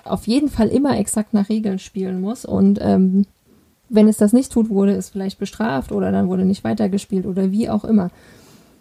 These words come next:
Ein anderes Beispiel, ähm, vor ein paar Tagen hat mir mein einer Sohn erzählt, dass im Kindergarten das Brot immer mit, äh, Belag gegessen werden muss oder beziehungsweise andersrum, der Belag nicht ohne das Brot gegessen werden darf, so rum.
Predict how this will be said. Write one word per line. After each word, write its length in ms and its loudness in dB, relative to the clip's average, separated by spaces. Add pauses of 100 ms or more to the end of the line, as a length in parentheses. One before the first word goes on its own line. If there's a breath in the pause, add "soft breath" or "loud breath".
(1080 soft breath)
Ein 100 2
anderes 400 2
Beispiel, 640 0
ähm, 300 0
vor 140 -2
ein 40 0
paar 120 -2
Tagen 260 -2
hat 100 2
mir 100 2
mein 120 2
einer 260 4
Sohn 140 2
erzählt, 340 2
dass 140 -2
im 100 2
Kindergarten 580 -4 (520 soft breath)
das 220 -8
Brot 260 -2
immer 260 0
mit, 300 0
äh, 100 -2
Belag 300 -2
gegessen 420 -2
werden 360 -2 (500)
muss 300 0
oder 140 0
beziehungsweise 460 0
andersrum, 380 2
der 120 0
Belag 280 -2
nicht 140 -2
ohne 140 4
das 120 -2
Brot 220 2
gegessen 340 -6
werden 180 -4
darf, 200 -6
so 140 0
rum. 180 -2